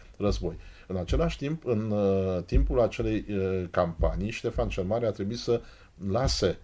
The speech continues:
țăranii să se întoarcă să-și apere gospodăriile. A fost o mare criză,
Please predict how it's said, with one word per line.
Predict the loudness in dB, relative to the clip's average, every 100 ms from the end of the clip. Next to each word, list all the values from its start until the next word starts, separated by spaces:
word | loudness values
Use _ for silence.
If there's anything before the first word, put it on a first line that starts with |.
| -16
țăranii | -4 2 4 4 2
să | -2
se | 0 -2
întoarcă | 0 -2 -2 -4
să-și | -4 -2
apere | -2 0 -2 -2 -4 -2
gospodăriile. | -2 0 0 4 6 6 2 -4 -12
A | -8
fost | -2 -2 -2 -2
o | 0
mare | 2 4 4 4 0
criză, | -2 0 2 2 -2